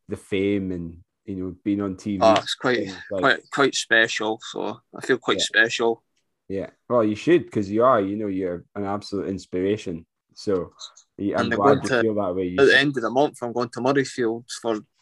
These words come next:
Speaker 2: the Scotland game.
Speaker 1: Yeah, yeah,
Speaker 2: Gonna see
Speaker 1: nice.
Speaker 2: Scotland play Punker.
Speaker 1: Yeah, okay. That's, yeah,
Speaker 2: Yeah.
Speaker 1: that's end of the month, is it?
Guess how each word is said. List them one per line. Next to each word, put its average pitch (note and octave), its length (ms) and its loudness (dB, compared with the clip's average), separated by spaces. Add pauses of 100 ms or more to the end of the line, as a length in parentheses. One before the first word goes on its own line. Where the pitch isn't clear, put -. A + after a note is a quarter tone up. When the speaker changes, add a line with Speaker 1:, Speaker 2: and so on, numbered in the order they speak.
(160)
Speaker 2:
the A2 180 2
Scotland B2 500 0
game. A2 240 -2 (640)
Speaker 1:
Yeah, C3 360 0 (300)
yeah, A2+ 280 0
Speaker 2:
Gonna - 160 -10
see A2+ 60 -8 (100)
Speaker 1:
nice. A#2 100 -4
Speaker 2:
Scotland A2+ 500 -2 (480)
play A1 340 -8 (300)
Punker. B2+ 440 -6 (680)
Speaker 1:
Yeah, A2 300 -6 (200)
okay. A2+ 280 -6 (180)
That's, G#2+ 320 -10
yeah, A#2+ 200 2
Speaker 2:
Yeah. A#2 60 2
Speaker 1:
that's B2 200 -4 (260)
end A#2 140 -4
of C3 60 -6
the B2+ 40 -6
month, A2 240 -4
is F#2+ 100 -12
it? - 140 -16